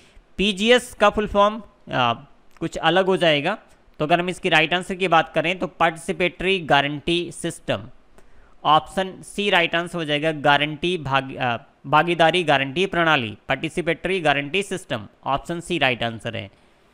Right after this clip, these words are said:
एक ईमेल को एक से अधिक लोगों को भेज सकते हैं? जी हाँ, बिल्कुल भेज सकते हैं। एक बार में आप अधिकतम पाँच सौ लोगों को ईमेल सेंड कर सकते हैं। ईमेल में कितने भाग होते हैं, ऐसा भी क्वेश्चन आपके एग्जाम में आ सकता है। तो ईमेल में दो भाग होते हैं, यूजर नेम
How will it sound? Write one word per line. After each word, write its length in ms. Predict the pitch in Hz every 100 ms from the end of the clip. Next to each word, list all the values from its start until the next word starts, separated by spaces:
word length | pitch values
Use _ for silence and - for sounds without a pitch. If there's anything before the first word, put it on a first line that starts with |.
| _ _ _ _ _ _ - -
एक 180 | 233 233
ईमेल 420 | - 208 226 240
को 180 | 240 240
एक 260 | - 208 -
से 180 | 214
अधिक 280 | 202 180 226
लोगों 240 | 190 190 190
को 180 | 220
भेज 280 | 190 160 165
सकते 300 | - 143 -
हैं? 260 | 127 110 107 -
जी 120 | 202
हाँ, 260 | 190 208
बिल्कुल 340 | 160 156 208 220
भेज 200 | 196 196
सकते 260 | 202 -
हैं। 180 | 202 214
एक 300 | - 175 160
बार 200 | 170 170
में 120 | 175
आप 180 | 175 170
अधिकतम 460 | 151 147 139 196 202 -
पाँच 320 | 175 196 214
सौ 120 | 202
लोगों 260 | 180 170 165
को 140 | 180 -
ईमेल 320 | 151 147 180
सेंड 320 | 190 180 156
कर 140 | 135 131
सकते 300 | 123 110 120
हैं। 180 | 110 -
ईमेल 360 | 160 190 208 208
में 180 | 202 214
कितने 440 | 214 175 180 196
भाग 320 | 180 143 170
होते 240 | 175 170 180
हैं, 200 | 180 165
ऐसा 160 | 156
भी 120 | 170 170
क्वेश्चन 280 | 170 170
आपके 220 | 160 147 165
एग्जाम 260 | 139 151
में 120 | 156
आ 80 | 151
सकता 280 | - 151 160
है। 100 | 185
तो 120 | 185
ईमेल 280 | 147 143 147
में 220 | 151 147
दो 140 | 120 156
भाग 220 | 151 156
होते 260 | 151 143
हैं, 120 | 160 180
यूजर 400 | 127 143 147 180
नेम 300 | 170 226